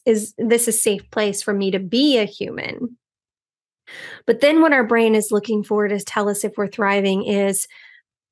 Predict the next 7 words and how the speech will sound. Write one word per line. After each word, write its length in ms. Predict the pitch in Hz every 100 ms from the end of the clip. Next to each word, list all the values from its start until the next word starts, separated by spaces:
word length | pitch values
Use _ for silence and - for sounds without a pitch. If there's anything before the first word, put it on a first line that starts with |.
| _
am 160 | 254 254
I 240 | 254 294 294
valuable, 920 | 214 226 220 247 269 262 302 302 302 _ _ _ _ _ _ _ _ _
relevant, 960 | 233 226 254 247 240 233 233 254 - - _ _ _ -
and 160 | 220 220
making 360 | 226 226 208
an 120 | 208